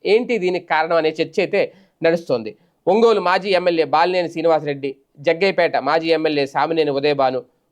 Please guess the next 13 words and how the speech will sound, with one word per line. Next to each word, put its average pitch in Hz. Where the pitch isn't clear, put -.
పొన్నూరు 202
మాజీ 170
ఎమ్మెల్యే 156
రోసయ్య, 139
పిఠాపురం 196
మాజీ 170
ఎమ్మెల్యే 165
పెండెం 160
దొరబాబు, 143
ఇలాంటి 220
వాళ్ళందరూ 185
జనసేనలో 180
చేరారు, 117